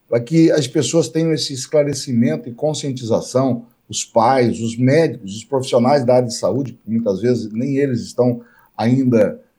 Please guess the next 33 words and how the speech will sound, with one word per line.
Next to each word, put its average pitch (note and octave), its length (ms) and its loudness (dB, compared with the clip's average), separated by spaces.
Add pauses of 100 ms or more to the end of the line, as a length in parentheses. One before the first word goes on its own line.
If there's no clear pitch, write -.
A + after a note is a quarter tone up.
(140)
é, G2 160 0
atualizados B2 960 0
a G2 80 0
respeito A2+ 480 -6
desses A#2 300 0
sintomas, A2+ 560 -2
né? C#3+ 180 -2 (340)
E - 40 -16
para F3 220 4
que - 140 0
haja D3+ 260 4
esses C3+ 460 -2 (260)
esclarecimentos, C3 1120 2
conscientização, C3 1080 0 (360)
e A3 180 2
no F#3+ 200 2
direito D#3+ 380 4
universal C#3 560 2
à B2 40 4
saúde A#2+ 420 -2
que - 80 -14
nós G#2+ 220 -6
temos, - 440 0 (240)
o G#2+ 40 -14
nosso B2+ 540 -2 (240)
projeto B2 480 -2
aprovado A#2 600 -2
e - 40 -16
sancionado, A#2 720 -4 (360)
ele D3 140 -6
fala D3 300 2
das C#3+ 200 2
ações, C#3+ 680 -2